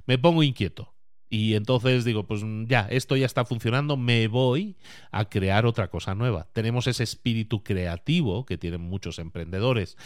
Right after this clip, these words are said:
pero tenemos que entender que si no solidificamos nuestra presencia en el mercado,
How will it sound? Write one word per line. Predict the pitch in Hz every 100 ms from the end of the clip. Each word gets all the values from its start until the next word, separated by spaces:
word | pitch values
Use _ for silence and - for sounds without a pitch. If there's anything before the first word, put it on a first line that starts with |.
| - -
pero | - 123
tenemos | 123 147 185
que | 143
entender | 123 113 117 113
que | 127
si | - 120
no | 117 131 180
solidificamos | - - 170 156 151 147 131 139 - 127 - 165 147 98 104
nuestra | 104 - 98
presencia | 98 87 143 127
en | 87
el | 110
mercado, | 131 131 107 85 78